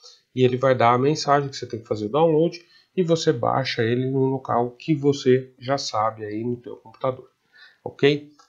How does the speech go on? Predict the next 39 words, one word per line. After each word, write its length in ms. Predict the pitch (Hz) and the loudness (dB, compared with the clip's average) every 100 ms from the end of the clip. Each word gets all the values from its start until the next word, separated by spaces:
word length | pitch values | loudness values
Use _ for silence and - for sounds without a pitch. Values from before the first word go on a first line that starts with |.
| _ | _
Bom, 280 | 131 117 - _ - | -4 -4 -6 _ -12
vamos 360 | 131 185 185 - | 0 0 0 -2
lá 120 | 147 | -4
pro 200 | - 190 | 2 0
rádio. 440 | 120 110 104 - - _ _ _ - | 4 2 2 -4 -18 _ _ _ -2
Pra 140 | 233 | 0
que 80 | 262 | 0
a 40 | |
gente 240 | 240 180 - | 2 2 2
possa 540 | 139 131 127 117 - _ _ | 4 4 2 -4 -6 _ _
conectar 440 | 170 165 139 - 120 | 2 2 2 2 0
o 40 | |
rádio 340 | 110 117 107 110 | 2 -4 -2 -4
no 100 | 107 | -6
P 140 | 101 | -8
C, 220 | - 143 | 0 2
o 80 | 131 | 2
que 160 | 180 180 | 0 0
que 80 | |
nós 180 | 175 156 | 2 2
precisamos 640 | - 143 131 135 123 120 - | 0 -4 -4 -2 -2 -2 -2
fazer? 420 | 131 110 101 - _ _ _ _ - | -2 0 -4 -6 _ _ _ _ -6
Aqui 280 | 127 - | -6 4
os 160 | 180 143 | 4 6
dois 320 | 180 196 190 | 6 6 4
trims 480 | - 143 170 151 117 | -4 2 4 2 -2
aqui 240 | 107 120 | -4 -4
de 100 | 113 | -8
baixo, 480 | 113 139 147 - - - _ _ - | 0 2 2 0 -10 -14 _ _ -4
você 240 | 120 - | -4 -2
segura 400 | 127 143 120 120 | -2 -4 -2 -2
os 100 | 113 | -2
dois 300 | 110 151 185 | 0 2 2
pra 240 | 185 160 131 | 2 2 4
dentro 520 | 120 143 147 147 - - | 6 2 2 -6 -8 -4
e 80 | 156 | 0
liga 320 | 147 147 143 | 2 2 0
o 60 | |
rádio, 420 | 139 120 107 101 | 0 2 0 -2